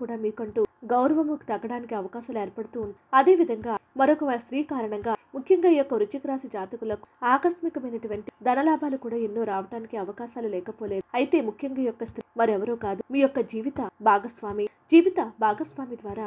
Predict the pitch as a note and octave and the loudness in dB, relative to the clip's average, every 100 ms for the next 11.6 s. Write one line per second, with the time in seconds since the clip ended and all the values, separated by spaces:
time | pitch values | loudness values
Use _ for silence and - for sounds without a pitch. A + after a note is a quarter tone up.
0 | - C4 B3+ A3+ A3+ A3+ D#4+ D#4+ D4 C4 | -6 -4 -2 -2 0 0 0 -2 -6 -10
1 | A#3 A3+ G#3+ G3+ G#3 G#3+ _ B3 A3 E4 | -8 -8 -8 -10 -8 -10 _ -4 0 0
2 | F4 D#4+ C#4+ C4+ B3+ B3 A3 A3+ G3 A#3 | 0 -2 -4 -6 -8 -8 -8 -8 -6 -6
3 | G#3+ G3 G#3+ A#3+ A#3+ A3 G3 F#3+ - G#3 | -6 -4 -4 -4 -8 -10 -8 -10 -8 -6
4 | G#3+ - C4+ B3+ B3+ - G#3 A#3 A3+ F#3 | -6 -2 0 2 0 -4 -6 -4 -4 -4
5 | A3 A3+ A#3 C#4 - A#3+ A#3 B3 - _ | 2 2 2 -4 -6 -4 -6 -8 -18 _
6 | B3 B3+ D4+ F4+ E4+ E4 C4 A3 G3+ A#3 | 0 0 0 2 2 2 -2 0 0 -2
7 | G#3+ _ A#3 C4 - E4+ D#4 A#3 G3+ A3 | -8 _ -2 0 2 2 0 -4 -6 0
8 | G3 - - A#3 C4 E4+ D4+ A3+ G3+ A3+ | 0 0 2 2 2 0 -2 -2 -4 -4
9 | - C4 C#4+ A#3 A3 A#3 B3+ C4+ B3+ A#3 | -4 -4 -2 -2 0 0 -2 -2 -6 -6
10 | A#3 G#3 G#3 A3 _ B3 A#3 C4 F#4 E4+ | -4 -4 -2 -4 _ 2 2 4 2 2
11 | D#4+ D4 C#4 C4 A#3 | -2 -6 -8 -10 -12